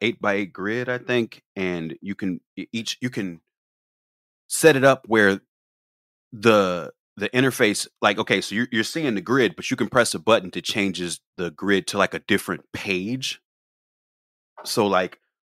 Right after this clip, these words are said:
the first page is, you know, me triggering beats. The second page is, like, me triggering effects. And then there's a page setting for it where all of those same buttons become, uh, a drum machine, you know, like, there's a bunch of different ways to program it with Ableton.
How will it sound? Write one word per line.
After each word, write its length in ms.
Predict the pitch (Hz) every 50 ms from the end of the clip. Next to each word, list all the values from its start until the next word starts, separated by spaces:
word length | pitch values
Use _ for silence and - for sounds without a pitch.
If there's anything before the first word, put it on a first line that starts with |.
| _ -
the 100 | 101 98
first 480 | - - 110 107 110 - - - -
page 680 | - - 110 101 90 92 92 92 104 117 - - - - _ _ _ _ _ _ _ _ -
is, 640 | 104 98 95 90 87 87 85 82 80 78 - - _ _ _ _ _
you 100 | - 98
know, 220 | 92 85 76 78 78
me 160 | 82 90 92
triggering 680 | - - - - 101 85 92 87 85 82 80 80 78 - _ _ _
beats. 300 | - 87 82 78 - -
The 100 | - 87
second 480 | - - - 110 98 - - 87 82 -
page 580 | - - 101 85 82 82 80 85 82 - - - -
is, 180 | 95 80 -
like, 180 | 85 82 80 -
me 200 | 82 85 85 82
triggering 480 | - - - 95 85 87 82 82 78
effects. 440 | 80 - - - 85 78 - - -
And 120 | - 82 82
then 220 | 82 80 80 76 _ _ _ _ _ _ _ -
there's 240 | 98 95 92 82 - _ -
a 80 | 95 90
page 480 | - - - - 101 92 85 82 76
setting 320 | - - 98 87 85 82 80
for 240 | - - - 87 85
it 80 | 80
where 200 | 82 85 85 - _ _ _ -
all 180 | - 92 90 85
of 60 | 85
those 160 | 87 90 85 -
same 260 | - 90 87 82 80
buttons 320 | 71 92 90 85 82 -
become, 560 | 78 78 90 - - 92 87 85 85 85 85 - -
uh, 200 | 92 85 82 80
a 40 | 85
drum 240 | 85 98 110 101 92
machine, 400 | 87 - - 87 82 76 71 -
you 120 | - 95 92
know, 140 | 98 95 95
like, 240 | 92 95 92 82 _ _ _ _ _ _ _ _ _ _ _ _ _ _ _ _
there's 160 | - - - 113
a 40 |
bunch 220 | 98 139 151 156 -
of 60 | 131
different 220 | 127 123 113 104
ways 140 | 101 101 95
to 80 | - 165
program 380 | - - 98 85 90 85 82 80
it 60 | -
with 100 | - 73
Ableton. 320 | 80 82 73 76 - -